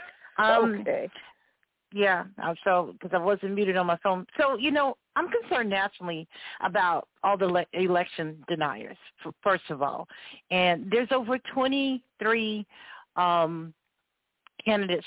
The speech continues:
Speaker 1: running for different local offices in the state of Arizona that were, still say that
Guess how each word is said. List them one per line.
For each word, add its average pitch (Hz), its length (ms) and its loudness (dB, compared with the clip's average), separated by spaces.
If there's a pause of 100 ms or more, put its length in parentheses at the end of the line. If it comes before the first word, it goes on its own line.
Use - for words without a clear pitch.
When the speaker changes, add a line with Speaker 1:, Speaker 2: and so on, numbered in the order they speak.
Speaker 1:
running 185 280 2
for 175 100 -4
different 175 360 -2
local 170 320 0
offices 165 500 -4
in 160 140 -6
the 143 140 -10
state 170 180 0
of 151 100 -2
Arizona 147 540 -2 (500)
that 185 240 2
were, 175 300 0 (200)
still 262 180 0 (100)
say 202 220 2
that 180 180 -2